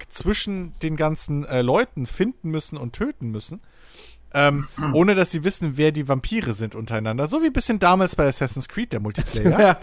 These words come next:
Speaker 3: das
Speaker 1: So.
Speaker 3: dachte ich auch gerade,
Speaker 1: Hatten
Speaker 3: ja.
Speaker 1: die die Idee und dann sind sie zum Publisher und der Publisher gesagt, "Ja, nee, macht Battle Royale", und schon haben sie Battle Royale gemacht.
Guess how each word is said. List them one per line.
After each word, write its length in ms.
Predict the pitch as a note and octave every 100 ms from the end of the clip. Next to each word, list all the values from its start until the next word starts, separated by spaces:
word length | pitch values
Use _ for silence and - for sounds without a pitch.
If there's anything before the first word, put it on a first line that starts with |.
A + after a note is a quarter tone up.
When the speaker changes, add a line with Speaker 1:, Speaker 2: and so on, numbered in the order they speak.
| -
Speaker 3:
das 160 | - -
Speaker 1:
So. 80 | D3+
Speaker 3:
dachte 120 | C4
ich 100 | C#3
auch 140 | C#3
gerade, 180 | - B2
Speaker 1:
Hatten 180 | G#3+ B3+
Speaker 3:
ja. 40 |
Speaker 1:
die 120 | B3 A3+
die 220 | A3 G#3
Idee 320 | F3+ D3+ F#3+
und 140 | G3
dann 160 | F#3 F3+
sind 140 | F#3 F3+
sie 80 |
zum 160 | E3+ E3
Publisher 420 | F#3 A#3 F#3+ E3
und 80 | F3+
der 60 | F3
Publisher 340 | F#3+ G3 F#3
gesagt, 260 | E3+ E3 D3+
"Ja, 220 | D#3 E3
nee, 160 | E3+
macht 220 | E3+ E3 -
Battle 180 | D3+
Royale", 480 | C#3+ C3+ A#2+ C#3 C#4
und 180 | A3+ A3
schon 200 | A3 G3+
haben 120 | G3
sie 80 | F#3
Battle 200 | F3 E3+
Royale 260 | D#3 G2+ G#2+
gemacht. 340 | - - -